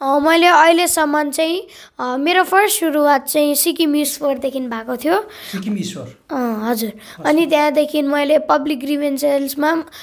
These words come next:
Speaker 1: पार्टिसिपेट ग-, पार्टिसिपेट गरेको थिएँ। अनि then ओएमजी जिन्दगीमा, then सिक्किम आइडलमा पनि गरेको थिएँ।
Speaker 2: जम्मा गरी, जम्मा कतिवटा?
Speaker 1: जम्मा गरी फोरवटा।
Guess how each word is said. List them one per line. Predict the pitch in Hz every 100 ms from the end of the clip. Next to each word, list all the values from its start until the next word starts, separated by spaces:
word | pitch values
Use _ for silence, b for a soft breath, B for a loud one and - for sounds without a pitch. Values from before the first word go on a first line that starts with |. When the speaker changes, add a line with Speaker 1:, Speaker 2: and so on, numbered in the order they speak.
| B -
Speaker 1:
पार्टिसिपेट | 285 262 - 262 285 254
ग-, | 285 262 254 247 294
पार्टिसिपेट | 302 285 262 262
गरेको | 262 262 262
थिएँ। | 269 359 415 B B B
अनि | 320 302
then | 294 294 -
ओएमजी | 320 302 285 277 285
जिन्दगीमा, | 269 262 262 254 269 294 339
then | 285 269 - - _
सिक्किम | - 285 254 247
आइडलमा | 226 226 226 240
पनि | 226
गरेको | 220 - - 214
थिएँ। | 233 - 165
Speaker 2:
जम्मा | 151 151 160
गरी, | 135 185 185 - -
जम्मा | 147 147 139
कतिवटा? | - - 131 131
Speaker 1:
जम्मा | 262 254 247
गरी | 240 240 233
फोरवटा। | 233 302 285 240